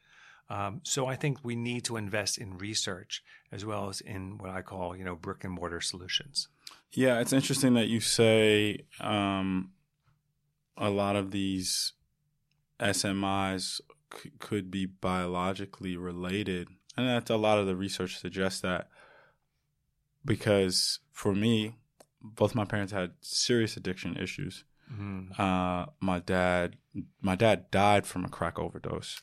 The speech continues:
Speaker 1: I'm so sorry.
Speaker 2: Um, and my mom had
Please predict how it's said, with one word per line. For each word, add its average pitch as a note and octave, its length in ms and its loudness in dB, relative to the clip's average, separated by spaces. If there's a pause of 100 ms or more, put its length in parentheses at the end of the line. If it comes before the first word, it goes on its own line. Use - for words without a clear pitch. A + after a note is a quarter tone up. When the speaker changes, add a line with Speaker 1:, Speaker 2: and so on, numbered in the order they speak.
Speaker 1:
I'm A2+ 120 -10
so A2+ 180 -10
sorry. G2+ 500 -6 (220)
Speaker 2:
Um, F2+ 600 2 (340)
and G2 260 4
my F#2 80 6
mom F#2 600 4 (360)
had F2+ 360 0